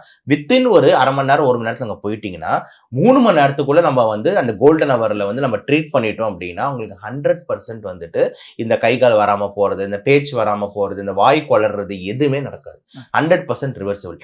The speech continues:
Speaker 1: அதனாலதான் இந்த நாலு அறிகுறிகள் மட்டும் மக்களுக்கு சொல்றேன். இந்த நாலு அறிகுறிகள்ல எது இருந்தாலும் நியரஸ்டா வந்து போயிடுங்க.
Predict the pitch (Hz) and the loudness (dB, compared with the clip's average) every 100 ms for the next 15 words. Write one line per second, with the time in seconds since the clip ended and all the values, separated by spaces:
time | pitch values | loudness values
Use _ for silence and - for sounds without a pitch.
0 | - - 110 135 143 143 180 190 123 117 | -20 -2 2 6 6 6 4 2 2 6
1 | 160 180 156 165 160 147 131 120 151 113 | 8 8 4 2 2 0 -2 -2 -2 -2
2 | - 123 107 101 95 127 190 120 127 180 | 0 -2 -4 -10 -8 -6 -4 0 4 4
3 | 147 139 143 127 143 139 110 143 127 110 | 4 2 -2 0 0 0 0 -2 -2 -6
4 | 151 117 120 110 - 127 104 107 104 107 | -6 -2 -2 -2 -4 -4 -4 -6 -6 -4
5 | 98 117 | -4 -4